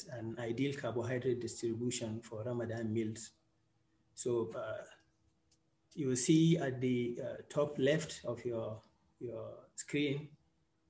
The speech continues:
uh, in males, uh, you know, depending on what we want to achieve, whether weight maintenance or weight reduction, the recommended, uh, daily calorie,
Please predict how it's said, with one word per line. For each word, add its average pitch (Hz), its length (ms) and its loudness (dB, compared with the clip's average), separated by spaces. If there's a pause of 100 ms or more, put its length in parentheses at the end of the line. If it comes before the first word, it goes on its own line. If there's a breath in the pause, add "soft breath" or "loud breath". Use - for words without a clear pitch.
uh, - 140 -10
in 135 260 2
males, 151 580 4 (280)
uh, 147 280 -10 (720)
you 135 80 -2
know, 127 60 2
depending 156 440 4
on 131 280 0
what 147 260 2
we 123 120 2
want 131 220 0
to 127 100 -4
achieve, 180 380 -2
whether 131 460 -2 (120)
weight 135 260 0
maintenance 147 600 -2
or 127 120 -4
weight 131 280 2
reduction, 131 540 -2 (640 soft breath)
the 131 120 2
recommended, 156 680 4 (180)
uh, 117 220 -6
daily 147 280 2
calorie, 139 600 2